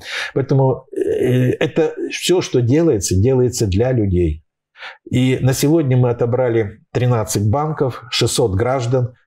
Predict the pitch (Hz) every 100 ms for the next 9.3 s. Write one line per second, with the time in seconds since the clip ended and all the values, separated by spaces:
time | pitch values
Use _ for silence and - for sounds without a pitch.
0 | - 156 135 - 113 104 117 127 107 107
1 | 107 98 104 101 104 101 101 95 101 131
2 | 135 - 123 120 113 110 - 107 - -
3 | - - - 104 104 104 101 95 98 156
4 | - 123 139 135 131 117 107 101 - 117
5 | - 117 143 113 110 143 135 - 117 120
6 | 123 113 107 101 123 135 117 - 113 117
7 | 95 107 87 104 101 135 143 - - -
8 | - - 156 233 190 165 156 160 175 165
9 | 139 135